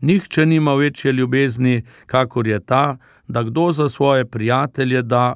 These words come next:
svoje življenje." Postavitev evharistije se lepo veže z velikim izročilom hebrejske velike noči,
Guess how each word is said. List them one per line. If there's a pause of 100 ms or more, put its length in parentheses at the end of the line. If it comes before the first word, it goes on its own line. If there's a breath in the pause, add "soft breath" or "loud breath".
(120)
svoje
življenje." (1000 soft breath)
Postavitev
evharistije
se
lepo
veže
z
velikim
izročilom
hebrejske (180)
velike
noči,